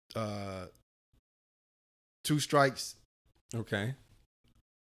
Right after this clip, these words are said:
Speaker 1: So fucking, uh, Sousa throw a wild pitch,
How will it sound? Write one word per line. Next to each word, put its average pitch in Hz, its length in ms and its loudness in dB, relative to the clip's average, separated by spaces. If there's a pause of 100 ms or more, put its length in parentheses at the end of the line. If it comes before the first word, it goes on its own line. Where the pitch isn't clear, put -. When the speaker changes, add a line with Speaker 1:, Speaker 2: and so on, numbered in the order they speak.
(360)
Speaker 1:
So 123 360 4
fucking, 120 640 0
uh, 117 300 -4
Sousa 160 420 6
throw 143 200 10
a 143 60 10
wild 135 340 8
pitch, - 400 4